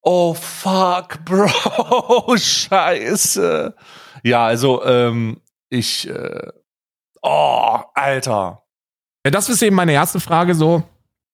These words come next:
Speaker 2: wie, wie, wie schafft man es, dass so eine casual gedroppte Information irgendwie keinem böse aufstößt? Also ich hab jetzt auch geguckt und ich hab niemanden gefunden, der das jetzt irgendwie so ein bisschen awkward fand, dass da,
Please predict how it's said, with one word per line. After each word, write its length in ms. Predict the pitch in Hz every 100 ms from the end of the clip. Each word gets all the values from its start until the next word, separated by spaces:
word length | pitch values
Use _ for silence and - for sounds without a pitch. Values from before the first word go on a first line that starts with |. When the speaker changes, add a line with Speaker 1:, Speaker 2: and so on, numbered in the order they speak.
| _
Speaker 2:
wie, 520 | 123 139 156 160 127 120
wie, 440 | 151 160 - 127
wie 140 | 139
schafft 320 | 147 165 165 -
man 120 | 151
es, 340 | 147 147 -
dass 240 | - 131 -
so 120 | 139
eine 220 | 156 143
casual 580 | 117 - 151 170 160 151
gedroppte 440 | 135 117 143 - 113
Information 720 | 135 143 120 117 - 143 165
irgendwie 340 | 120 147 127 120
keinem 360 | 139 143 160
böse 280 | 127 139 127
aufstößt? 680 | 92 135 - - 175 220 -
Also 180 | 117 117
ich 100 | 127
hab 120 | 139
jetzt 120 | 135
auch 100 | 123
geguckt 400 | 120 113 220 220
und 100 | 139
ich 80 | 131
hab 140 | 131 131
niemanden 400 | 156 147 113 113
gefunden, 440 | 107 135 175 190
der 140 | 170
das 160 | 147 147
jetzt 160 | 143 139
irgendwie 280 | 151 147
so 100 | 131
ein 100 | 123
bisschen 260 | 117 - 117
awkward 420 | - 101 117 196
fand, 280 | - 214 233
dass 140 | 156 -
da, 260 | 135 131